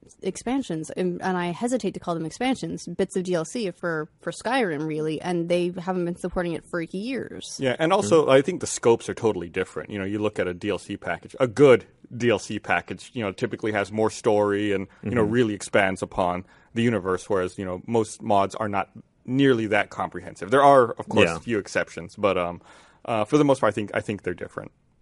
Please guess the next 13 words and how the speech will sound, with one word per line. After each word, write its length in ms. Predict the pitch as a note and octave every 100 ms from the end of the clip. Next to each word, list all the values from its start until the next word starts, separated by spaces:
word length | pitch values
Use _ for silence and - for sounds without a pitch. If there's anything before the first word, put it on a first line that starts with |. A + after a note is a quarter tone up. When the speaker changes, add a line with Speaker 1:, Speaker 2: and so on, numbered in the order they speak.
| _ _ _
Speaker 3:
Well, 160 | F3+ A#3
maybe 180 | A3 A3+
there's 300 | G#3 F3+ E3
a 120 | C3
mid-, 480 | A2 G#2+ B2 A2 A2
again, 560 | G#2 G#2 B2+ F#2 F2 - -
when 180 | G#2 A2
they 100 | C3+
pulled 160 | C3 E3
this 120 | A#2
down, 220 | A#2 F#2+
they, 140 | E2+ F2
they 240 | F#2+ F2+